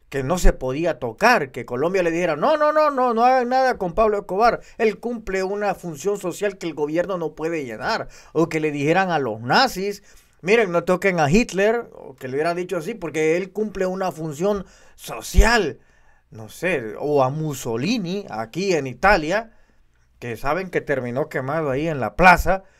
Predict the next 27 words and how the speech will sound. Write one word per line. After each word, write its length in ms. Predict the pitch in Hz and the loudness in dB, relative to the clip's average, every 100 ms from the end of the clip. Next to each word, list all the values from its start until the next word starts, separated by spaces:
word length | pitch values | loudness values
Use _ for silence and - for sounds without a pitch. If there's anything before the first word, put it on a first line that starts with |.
| _ _ _ _ _ _ _ _ _ - | _ _ _ _ _ _ _ _ _ -8
que 160 | 170 | -4
le 140 | 165 151 | 0 0
hubieran 240 | 160 170 | 0 -2
dicho 180 | 170 175 | -2 0
a 40 | |
los 80 | 160 | 0
italianos, 340 | 156 147 160 | 0 0 0
"No, 160 | 147 208 | 0 0
no, 160 | 214 208 | 0 0
no 160 | 196 | -2
toquen 340 | 190 202 202 180 | -2 -2 -2 -4
a 60 | |
Mussolini 640 | 160 147 147 135 185 208 139 | -4 -6 -4 -4 -4 -6 -8
porque 300 | 123 113 139 | -12 -8 -8
es 120 | 139 | -8
un 80 | 165 | -6
gran 240 | 175 185 | -6 -4
delincuente 600 | 165 139 131 170 190 190 | -6 -8 -8 -10 -8 -8
que 160 | 151 135 | -6 -6
cumple 280 | 160 175 170 | -8 -8 -8
una 220 | 165 156 | -6 -8
función 460 | 156 131 - 170 | -8 -12 -10 -10
social". 720 | 175 120 113 - - - - - _ - - - - | -8 -10 -10 -10 -8 -6 -8 -14 _ -20 -20 -18 -10
O 120 | - | -4
sea, 300 | 147 160 147 - | 0 2 0 -4
son 240 | - 165 | -8 -6
cosas 400 | 160 190 190 185 | -4 -2 0 0